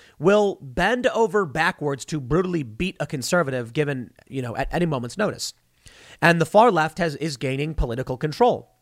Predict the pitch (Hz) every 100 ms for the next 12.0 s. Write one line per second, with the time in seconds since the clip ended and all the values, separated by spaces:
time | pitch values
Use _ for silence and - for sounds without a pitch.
0 | _ _ - 127 123 147 156 156 147 151
1 | 143 151 131 151 147 131 123 127 180 190
2 | 202 - 131 131 127 123 101 - 127 147
3 | 160 156 - 180 190 196 - - - -
4 | 175 165 175 214 214 170 156 151 135 123
5 | 127 208 226 190 196 196 190 180 165 -
6 | - 151 139 - 139 - - - - -
7 | - 185 262 233 220 - 180 - 185 202
8 | 196 160 156 170 247 202 139 131 123 117
9 | 113 - 147 143 147 143 - 165 180 208
10 | 175 160 165 151 151 175 170 156 160 170
11 | 117 - - - - 151 160 139 151 151